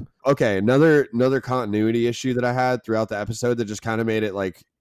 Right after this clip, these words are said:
it was just, like, a minor detail but didn't make sense is why did he never go back and get his jetpack?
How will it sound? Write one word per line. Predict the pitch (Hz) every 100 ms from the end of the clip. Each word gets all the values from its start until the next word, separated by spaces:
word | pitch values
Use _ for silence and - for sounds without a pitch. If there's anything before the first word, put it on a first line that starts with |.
| -
it | 113
was | 110
just, | 123
like, | 143
a | 110
minor | 98 104 113
detail | 101 107 - 120
but | 107
didn't | 95 101
make | 98 95
sense | 104 107 110
is | 101
why | 92 104
did | 123 131
he | 135
never | 113 113
go | 110 110
back | 107 101
and | 98
get | 101
his | 95 87
jetpack? | - 87 - 73